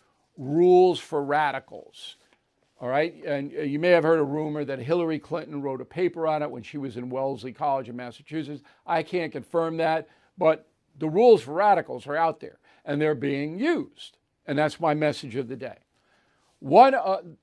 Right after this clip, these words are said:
the biggest rule for radicals, according to Saul Alinsky, who died in nineteen seventy-two, crazy left-winger. He's with Noam Chomsky and these guys, right? American communists.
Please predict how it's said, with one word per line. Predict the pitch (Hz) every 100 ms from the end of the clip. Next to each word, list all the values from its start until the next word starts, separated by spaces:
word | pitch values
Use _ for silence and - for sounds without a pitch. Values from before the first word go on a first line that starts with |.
| - - 185
the | 156
biggest | 139 98 247 277 262 -
rule | 139 147 190 190 190 180
for | - 151
radicals, | 135 151 143 135 - - - 139
according | - 170 156 131
to |
Saul | 127 - 160 156 139
Alinsky, | 143 135 151
who | 135
died | 123 151 151
in | 131
nineteen | 127 123 120
seventy-two, | 113 135 113 113 104 151 117 _ _ _ _ _ _ _ _ _
crazy | - 170 185 165 143
left-winger. | 120 127 _ 117 110 120 _ _ _
He's | 160 117
with | 143
Noam | 127 139 131
Chomsky | 123 139 135 131 - 127 123
and | 120
these | 123
guys, | - - - _
right? | 117 135 _ _ _ _ _
American | 139 147 143 139
communists. | - 143 131 131 123 - _ -